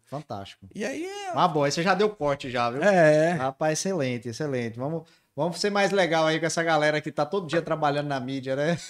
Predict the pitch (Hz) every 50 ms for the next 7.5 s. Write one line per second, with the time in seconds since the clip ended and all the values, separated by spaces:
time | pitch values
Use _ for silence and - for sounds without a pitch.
0 | - - - 104 110 151 151 147 220 175 143 139 131 127 127 120 104 - 107 -
1 | - - - - 185 160 143 - _ - 175 - - - 180 170 - _ _ -
2 | - - - - - - - _ 156 165 180 196 240 254 226 185 160 156 170 170
3 | 208 - 208 208 208 202 202 196 185 160 147 175 185 185 165 147 165 170 156 151
4 | - 156 143 120 135 160 160 156 160 151 151 170 185 208 269 285 220 151 147 156
5 | 156 143 143 151 151 143 143 139 131 - 143 135 131 139 139 123 127 123 117 117
6 | 113 104 - 139 127 113 101 - - 160 175 180 170 175 170 - 170 156 156 156
7 | 151 151 160 170 175 175 180 185 190 185